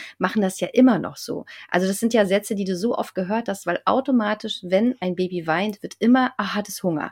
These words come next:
Ja, es ist immer dieser Satz, den du immer überall hörst, weil natür-, diese Aufklärung, die wir betreiben und dieser, dieser wissenschaftliche Fortschritt, den wir heute haben, dass wir wissen, Wein ist Kommunikation,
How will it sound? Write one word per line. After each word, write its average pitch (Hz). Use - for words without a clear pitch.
Ja, 202
es -
ist -
immer 247
dieser 202
Satz, 196
den 190
du 190
immer 247
überall 214
hörst, 214
weil 185
natür-, 190
diese 185
Aufklärung, 185
die 165
wir 226
betreiben 190
und 165
dieser, 170
dieser 170
wissenschaftliche 180
Fortschritt, 220
den 160
wir 190
heute 170
haben, 190
dass 185
wir 175
wissen, 170
Wein 175
ist -
Kommunikation, 180